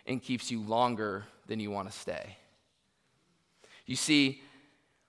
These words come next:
what the son's proposal shows us is that shame has just become who he is. We see in the son's proposal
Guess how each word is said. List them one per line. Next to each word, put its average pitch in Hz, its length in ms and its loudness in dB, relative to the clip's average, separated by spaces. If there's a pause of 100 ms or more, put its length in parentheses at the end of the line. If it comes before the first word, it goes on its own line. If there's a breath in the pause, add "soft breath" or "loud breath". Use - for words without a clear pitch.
what 151 200 6
the 151 80 -2
son's 175 560 6
proposal 143 720 4
shows 135 500 0
us 104 380 -2 (240 loud breath)
is 139 200 2
that 127 200 6
shame 165 760 2
has 143 280 2
just 131 320 0
become 131 480 -2
who 131 220 -4
he 120 160 -4
is. 98 580 -10 (840 loud breath)
We 151 140 2
see 208 340 4
in 180 80 6
the 160 80 2
son's 160 340 4
proposal 143 720 4